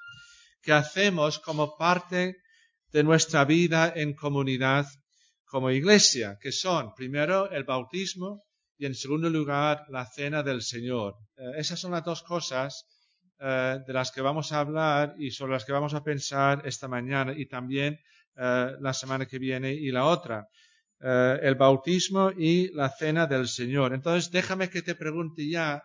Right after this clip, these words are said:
eh, de inicio, eh, para que lo pienses. ¿Qué significa para ti,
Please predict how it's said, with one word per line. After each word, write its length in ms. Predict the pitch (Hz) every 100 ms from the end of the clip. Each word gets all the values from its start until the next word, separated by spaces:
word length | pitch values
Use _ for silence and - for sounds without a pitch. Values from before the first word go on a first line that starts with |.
| -
eh, 180 | 139 135
de 140 | 135 135
inicio, 640 | 147 170 165 123 127 143 _ _ _ _ _ _ _ _
eh, 180 | 139 127
para 200 | 127 139
que 160 | 135 143
lo 220 | 135 131
pienses. 640 | 160 175 160 - 117 110 -
¿Qué 220 | - 214
significa 720 | 208 196 175 185 180 180 160
para 300 | 160 147 143
ti, 440 | 147 151 160 156